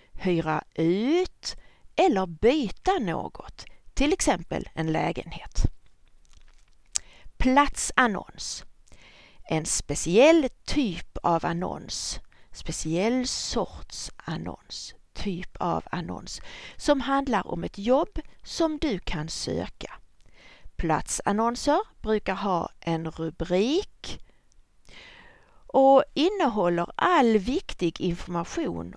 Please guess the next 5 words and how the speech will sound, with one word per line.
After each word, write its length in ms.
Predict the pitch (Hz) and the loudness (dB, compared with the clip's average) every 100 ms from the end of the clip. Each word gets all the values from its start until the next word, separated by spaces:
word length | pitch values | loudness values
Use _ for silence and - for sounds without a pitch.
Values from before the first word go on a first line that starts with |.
| - | -10
om 300 | - 220 160 | -6 -4 -6
jobbet. 720 | - 294 392 202 - - - - - - - _ _ _ _ _ _ _ _ - - - - | -8 -4 -4 -4 -8 -10 8 10 10 6 -8 _ _ _ _ _ _ _ _ -20 -20 -20 12
Till 340 | - 208 294 | 12 12 12
exempel 720 | 349 - 392 185 - - - - - _ - - - - - - | 2 2 2 2 -2 -10 -10 -14 -20 _ -20 -20 -20 -20 -20 -16
arbetsuppgifter, 1160 | - 165 185 180 - 151 - - - - 160 | 0 2 4 0 -4 -8 -6 -4 -4 -2 0